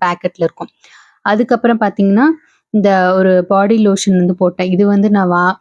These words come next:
ஃபாரஸ்ட் அப்படின்னு சொல்லிட்டு ஒரு, அ, ஒரு கம்பெனி இருக்கும். நீங்க நேச்சுரல் ப்ராடக்ட், அ, அது வந்துட்டு Nykaa-ல இருக்கும். அது லிங்க் வந்து எனக்கு இல்ல. ஏன்னா வந்து ஒரு இடத்துல ஒரு சாம்பிள்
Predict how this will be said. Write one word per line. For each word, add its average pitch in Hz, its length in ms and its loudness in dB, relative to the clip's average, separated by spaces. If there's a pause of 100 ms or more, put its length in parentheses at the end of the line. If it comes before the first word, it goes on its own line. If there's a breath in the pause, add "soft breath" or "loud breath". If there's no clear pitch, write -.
ஃபாரஸ்ட் 233 600 0
அப்படின்னு 185 260 0
சொல்லிட்டு 180 340 -2
ஒரு, 170 400 2 (540 soft breath)
அ, 180 60 0 (1120)
ஒரு 190 220 2
கம்பெனி 190 360 -2
இருக்கும். 180 280 -2
நீங்க 170 240 0
நேச்சுரல் 180 720 -2
ப்ராடக்ட், 175 380 -2 (500 soft breath)
அ, 196 60 -2 (160)
அது 196 360 0
வந்துட்டு 202 200 0
Nykaa-ல 190 480 0
இருக்கும். 180 280 -2
அது 180 120 0
லிங்க் 202 320 0
வந்து 196 220 0
எனக்கு 180 300 -2
இல்ல. 180 260 0
ஏன்னா 185 120 0
வந்து 185 260 0
ஒரு 185 140 2
இடத்துல 180 260 -2
ஒரு 202 220 0
சாம்பிள் 202 320 0